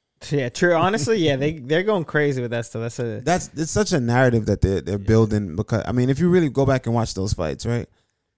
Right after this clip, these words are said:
Speaker 2: Adesanya was winning those fights before he got caught, right? He's winning up until he lost. And not only that, I think, like I said just now, he has such a long <laughs> way to go, man, before he even sees the champions. I don't know
Speaker 1: Mm.
Speaker 2: why we keep putting those guys in the same sentence right now.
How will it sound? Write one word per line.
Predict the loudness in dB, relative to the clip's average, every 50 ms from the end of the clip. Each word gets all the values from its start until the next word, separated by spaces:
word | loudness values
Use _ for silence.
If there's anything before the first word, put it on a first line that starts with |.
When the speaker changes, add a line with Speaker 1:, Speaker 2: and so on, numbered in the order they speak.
| _ _ _ _ _ _ _ _ _ _ _ -2
Speaker 2:
Adesanya | 0 0 0 0 0 0 2 4
was | 2 2 4
winning | 2 2 2 2 2
those | 2 2 2 0
fights | 2 2 0 0 0 -2
before | -4 0 2 2 2
he | 2
got | 0 -2 -4 -6
caught, | -6 -6 -6 -6 -6 -8 -8
right? | -6 -6 -4
He's | -6 -4 -4
winning | -2 -2 0 0
up | 0 -2 -2
until | -4 -4 -6 -6 -4
he | -2
lost. | 0 0 0 0 -2 -4 -10 _ _ _ _ _ _ _ _
And | -4
not | -2 0 0 0
only | 0 0 0 0
that, | 0 2 2 2
I | 0 -2
think, | -4 -6 -6 -8 -8 -10 _ _ _ _ _ _ _ _ _ _ _ _ _ _ _ _ _ _ _ _ _ _ _ _ _ _ _ _ _ _
like | -6 -4
I | -4 -4
said | -2 -2 -4 -2
just | -4 -6 -4
now, | -4 -4 -2 -4 -4
he | -6 -6 -6
has | -8 -8 -8 -10 -8
such | -10 -10 -6 -6
a | -4
long | -4 -4 -4 -4 -4 -4 -4 -2
<laughs> |
way | 0 2 2
to | 2 0
go, | -2 -2 0 2 4 4 4 4 4 2 2 2
man, | 0 -2 -2 -2 -2 -4
before | -4 -6 _ 2 2 2
he | 2 2
even | 0 0 0 -2 -2 -4
sees | -4 -6 -6 -6 -6 -6
the | -6 -8
champions. | -4 -4 -4 -4 -4 -6 -8 -8 -8 -6 -4
I | 0 2
don't | 2 2 4
know | 2 4
Speaker 1:
Mm. | 4
Speaker 2:
why | 4 2 2
we | 0 -2
keep | -4 -6 -8 -8 -2 _
putting | -2 -2 -2 -4
those | -4 -2 -2 -2
guys | -2 -2 -2 -2 -2
in | -4
the | -6 -6
same | -6 -6 -6 -6
sentence | -6 -6 -6 -6 -6 -6 -4
right | -2 -2 -2
now. | -2 -6 -8